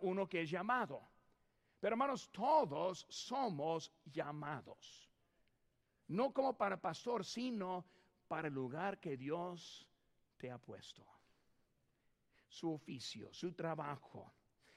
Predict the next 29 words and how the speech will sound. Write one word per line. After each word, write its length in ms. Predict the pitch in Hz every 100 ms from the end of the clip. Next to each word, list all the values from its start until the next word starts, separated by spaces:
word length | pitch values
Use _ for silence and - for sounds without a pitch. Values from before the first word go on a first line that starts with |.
| _
su 240 | - 202
familia, 640 | - 160 156 170 165 143 110
sus 260 | - 175
vecinos, 920 | 151 156 - 180 151 127 101 - - - _ _ _ _ - _
la 160 | 160 170
vida 340 | 214 226 220
que 160 | - 175
tiene, 640 | - 185 190 160 131 104 - _ -
la 120 | 160 208
influencia 640 | 214 175 185 214 196 190
que 140 | 190
puede 300 | 180 196 196
dar. 500 | 175 180 175 123 - - _ - -
Es 180 | 196
un 160 | 247 233
llamamiento 1300 | 170 208 226 214 190 180 214 277 220 - 254 175 180 - -
para 200 | - 202
hacer 200 | - 208
una 100 | 202
diferencia 920 | 185 165 185 277 - - 160 180 180 - -
en 240 | 202 190 -
este 420 | 226 240 - 247
mundo 640 | 233 285 320 208 160 180
que 120 | -
está 240 | 190 - 180
perdiendo. 840 | 165 170 147 202 302 285 226 143 - -
Y, 120 | 226
hermanos, 340 | 247 277 247 - -
es, 280 | 220 220